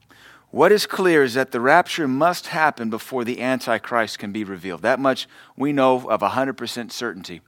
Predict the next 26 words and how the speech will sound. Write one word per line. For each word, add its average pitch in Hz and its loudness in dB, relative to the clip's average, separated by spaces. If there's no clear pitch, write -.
So 120 -2
we're 156 2
still 185 0
here. 127 0
The 98 -6
church 175 -2
is 135 -8
still 165 -4
here. 139 -2
We're 131 -2
still 139 -6
operating, 135 2
preaching 131 -6
the 120 -6
gospel, 127 0
living 120 -4
clean, 135 -2
living 120 -2
holy. 127 -2
And 110 -2
that 147 4
acts 139 -2
as 117 -8
a 113 -8
great 123 -4
restraint 117 -6